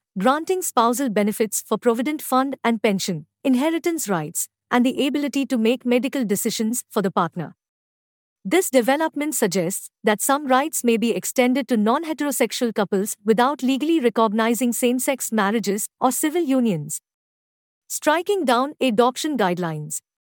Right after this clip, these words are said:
The minority view, expressed by C J I Chandrachud and Justice Kaul, struck down specific guidelines by the Central Adoption Resource Authority, C A R A.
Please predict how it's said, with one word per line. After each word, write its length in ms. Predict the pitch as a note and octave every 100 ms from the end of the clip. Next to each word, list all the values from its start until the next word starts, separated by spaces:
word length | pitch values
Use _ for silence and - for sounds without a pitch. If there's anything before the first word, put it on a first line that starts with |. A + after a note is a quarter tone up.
| _ _ _ _ _
The 140 | G3+ C4
minority 600 | B3 D4 E4 E4 E4 F4+
view, 320 | G#3 F#3 D3+ _ -
expressed 560 | B3 - - D#4+ E4+ G3+
by 140 | G3
C 260 | F3+ - B3+
J 140 | C4+
I 180 | C4 C4+
Chandrachud 600 | - B3 B3 D4 D4 D4 - A3
and 180 | G#3
Justice 380 | G#3+ B3 - -
Kaul, 300 | - E3+ F3+ - _ -
struck 360 | - D#4 D#4+
down 280 | A#3+ A#3+ C4+
specific 500 | - A#3+ - A3+ G3+
guidelines 600 | G3 F3+ G3 F3+ A3+ B3
by 160 | G3 F#3
the 100 | F#3+
Central 420 | - B3 B3+ D#4+ -
Adoption 520 | G3 A3 A#3+ C#4 C4+
Resource 520 | A#3 B3+ C#4+ D4 D4 -
Authority, 640 | A#3+ A3+ C#4+ B3 F3 D3 _ -
C 260 | - D#4 F#4
A 160 | C4 C4
R 240 | G3 E3+
A. 260 | D#3+ D#3